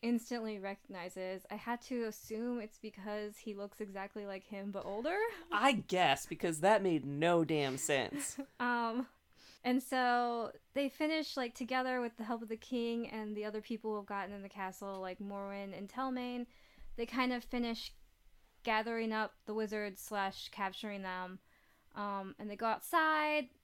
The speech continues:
Speaker 1: and they've captured Antorel, like, the one who keeps popping up and trying to kill them. And they have him captured, but he, like, somehow manages to, like, do a spell in the background when no one is noticing, where he summons a demon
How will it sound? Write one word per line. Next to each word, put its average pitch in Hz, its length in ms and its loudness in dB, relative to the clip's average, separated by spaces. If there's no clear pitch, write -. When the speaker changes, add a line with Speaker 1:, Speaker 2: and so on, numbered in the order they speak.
Speaker 1:
and 220 400 -2
they've 214 220 -4
captured 247 640 -4
Antorel, 247 880 4
like, 208 240 -2
the 214 80 -2
one 220 280 0
who 208 100 0
keeps 202 220 -10
popping 196 340 -6
up 190 180 -4
and 196 80 -10
trying 190 220 -8
to 202 40 -10
kill 226 280 -6
them. 208 420 -4
And 208 160 -4
they 226 60 -4
have 294 200 -4
him 330 240 -2
captured, 277 520 -4
but 233 180 -2
he, 247 240 -4
like, 226 380 -4
somehow 320 640 -2
manages 262 540 -2
to, 247 140 -10
like, 208 200 -8
do 240 340 -4
a 220 60 -6
spell 214 460 -2
in 208 100 -4
the 202 60 -8
background 208 480 -6
when 202 120 -4
no 202 100 -6
one 196 120 -8
is 190 160 -14
noticing, 208 640 -6
where 202 80 -10
he 202 100 -10
summons 214 360 -6
a 202 60 -10
demon 214 540 -8